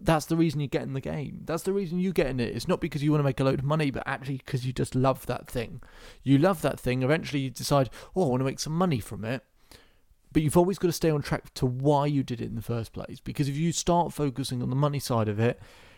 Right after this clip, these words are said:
you might get disheartened. And I would like to make more money from it, for, for sure, you know, so <laughs> would everyone. Whatever level you get to, you always wanna make more money from what you're doing. But,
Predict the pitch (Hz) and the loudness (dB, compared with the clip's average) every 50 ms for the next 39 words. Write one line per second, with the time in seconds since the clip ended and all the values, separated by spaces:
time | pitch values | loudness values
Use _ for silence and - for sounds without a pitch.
0 | _ _ _ _ _ _ _ _ - 120 123 131 135 135 131 110 - 135 113 - | _ _ _ _ _ _ _ _ -6 2 4 4 6 4 4 2 -2 -4 -4 -4
1 | 107 - - 120 101 98 - 87 - 101 - - - - - 123 127 135 135 - | -8 -6 -2 -2 -2 -2 -2 -6 -8 -10 -10 -10 -12 -10 -4 0 0 0 0 0
2 | - 147 160 160 147 120 117 104 - - 123 123 147 156 160 151 127 107 107 107 | 0 0 2 2 2 2 0 -2 0 -4 -4 0 2 2 2 2 2 0 -2 -4
3 | - - 107 107 104 - - _ - - - - - 120 - - - - 131 - | -4 -4 -4 -4 -4 -6 -6 _ -18 -18 -16 -12 -12 -12 -12 -12 -4 -4 -4 -2
4 | - 175 165 135 113 110 120 117 107 104 110 - - - 123 - 147 147 131 104 | 2 4 4 4 4 2 4 4 4 4 4 2 0 -2 0 4 6 8 8 10
5 | 143 165 151 160 165 147 147 127 110 104 101 101 104 107 120 135 143 147 147 160 | 10 10 12 10 8 8 6 4 4 4 4 4 4 4 4 4 4 4 2 2
6 | 160 160 151 127 135 131 123 120 131 - - - 110 110 107 113 120 131 143 139 | 4 4 4 4 2 0 0 0 -2 -4 -4 -6 -4 -2 0 0 2 2 2 0
7 | 120 127 123 123 123 120 120 117 - 135 135 131 127 139 147 147 143 - - 139 | 0 0 -2 0 0 0 0 -2 0 0 0 0 2 0 -2 -2 -2 -4 -4 -4
8 | 143 139 135 139 - 147 131 123 120 - 123 - 139 135 - - | -4 -2 -4 -4 -4 -4 -4 -4 -4 -6 0 4 4 4 4 2